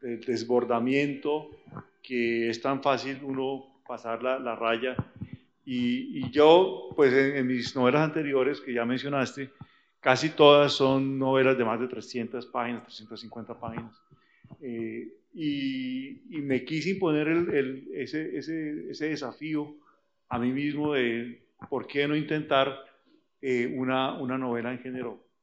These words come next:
breve, que es tan difícil, ¿sí? Eh,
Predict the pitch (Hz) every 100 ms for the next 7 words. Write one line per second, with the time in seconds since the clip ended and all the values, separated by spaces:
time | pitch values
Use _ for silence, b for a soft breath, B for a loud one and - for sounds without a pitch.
0 | _ _ _ 117 127 120 - - - -
1 | - 120 120 143 127 131 175 127 - -
2 | 175 _ _ _ _ _ 120